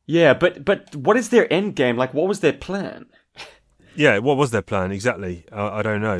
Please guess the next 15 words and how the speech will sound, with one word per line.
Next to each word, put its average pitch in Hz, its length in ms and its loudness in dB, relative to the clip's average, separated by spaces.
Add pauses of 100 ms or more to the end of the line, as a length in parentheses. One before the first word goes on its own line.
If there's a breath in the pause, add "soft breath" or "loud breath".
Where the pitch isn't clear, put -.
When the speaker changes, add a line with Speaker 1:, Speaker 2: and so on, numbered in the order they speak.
(140)
Speaker 2:
You 107 140 -12
know, 98 120 -4
that's, 113 200 -6
this 113 200 -12
is 110 80 -8
a 110 40 -4
heavily 110 480 2
Speaker 1:
Take 160 180 2
on 160 100 2
the 127 100 6
whole 143 200 6
of 139 120 2
Cobra? 147 360 4
Speaker 2:
heavily 123 300 2
armed 117 640 4